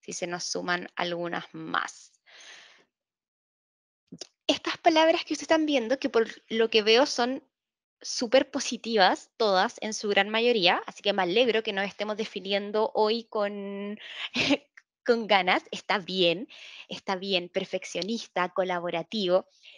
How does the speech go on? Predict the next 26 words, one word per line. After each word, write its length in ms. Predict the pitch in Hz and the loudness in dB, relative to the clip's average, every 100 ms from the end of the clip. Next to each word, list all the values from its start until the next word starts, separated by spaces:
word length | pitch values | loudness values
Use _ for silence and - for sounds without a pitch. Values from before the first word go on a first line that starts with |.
| - _ | -20 _
Algunos, 360 | 196 190 240 254 | -4 -2 -4 -4
por 100 | 233 | -8
ejemplo, 280 | 233 226 | -6 -8
se 180 | 247 196 | -8 -6
van 160 | 202 220 | -6 -8
quizás 260 | 196 208 | -8 -8
más 280 | 190 196 - - | -6 -6 -8 -4
por, 480 | 196 190 185 175 - | -2 0 -2 -8 -4
por 140 | 196 | 0
el 160 | 175 170 | 0 -2
tema 320 | 185 190 190 | -4 -2 -2
de, 280 | 190 180 175 139 - | 0 0 -2 -6 -16
del, 800 | 170 180 175 170 175 - - 156 160 175 190 _ | -10 -4 -4 -4 -8 -10 -8 -8 -8 -14 -20 _
del 300 | 180 175 160 | -6 -4 -4
equipo, 560 | 156 240 - 196 254 - - - _ | -6 -10 -4 -4 -4 -8 -20 -20 _
de, 420 | 185 190 180 180 185 190 | -8 -4 -2 -4 -6 -8
de 160 | 190 | -6
que 140 | 180 180 | -6 -4
pueden 240 | 190 185 | -2 -2
ser 160 | - 185 | -4 -10
más 100 | - | -8
colaborativos, 800 | 190 175 170 170 233 208 202 202 | -6 -2 -2 -4 -4 -2 -2 -2
más 200 | 185 - | -6 -8
sociables, 760 | 190 - 233 233 214 202 202 | -12 -8 0 0 0 -4 -8
por 100 | - | -12
ejemplo, 580 | - - 196 190 196 | -10 -8 -8 -6 -4